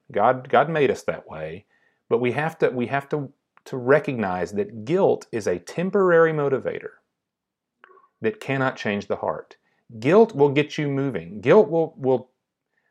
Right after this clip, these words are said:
will get, get your hands and feet, uh, in, into action. But guilt will not actually change your heart. It will not last,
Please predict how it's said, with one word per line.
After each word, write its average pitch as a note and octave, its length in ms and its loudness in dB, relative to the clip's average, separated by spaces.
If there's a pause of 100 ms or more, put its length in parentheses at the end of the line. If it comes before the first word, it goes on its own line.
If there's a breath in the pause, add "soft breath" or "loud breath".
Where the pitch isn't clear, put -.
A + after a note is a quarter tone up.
(220)
will A#2+ 280 -4 (260)
get, F3 320 0 (220)
get F3 240 -2
your D3 140 4
hands C3 280 0
and A#2+ 140 -4
feet, C#3 340 -8 (680)
uh, G#2+ 260 0 (640)
in, C3 240 -2
into B2+ 300 -2
action. F#2 680 -4 (1500)
But A2 200 -2
guilt E3+ 260 4
will A#2 180 0
not B2 400 0
actually A#2+ 360 -4
change F2+ 360 -8
your G#2 120 -4
heart. G#2+ 360 -2
It F#2+ 80 -10
will A2+ 140 0
not C3+ 240 -2
last, F2 600 -6